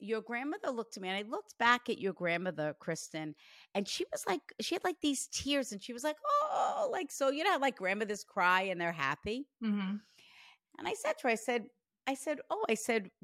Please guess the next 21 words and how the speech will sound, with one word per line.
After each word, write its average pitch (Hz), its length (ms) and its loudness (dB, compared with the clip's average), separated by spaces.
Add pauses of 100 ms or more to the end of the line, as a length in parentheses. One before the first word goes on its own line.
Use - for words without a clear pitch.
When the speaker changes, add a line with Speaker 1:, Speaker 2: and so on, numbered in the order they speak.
Speaker 1:
"What, 262 280 6 (400)
do 208 120 -4
you 208 100 0
wanna 185 220 2
say - 220 -2
something?" 190 420 -4
And 170 100 -8
she - 140 -12
says, 214 260 -2 (400)
"The, 254 100 6 (160)
the 208 200 0
thing 269 360 -4
that 339 120 0
I 330 160 0
love 196 340 0
about 170 380 0
Kristen 208 440 -2
and 202 140 -2
Caitlin 143 600 -2 (440)
is 185 300 0
that," 196 380 4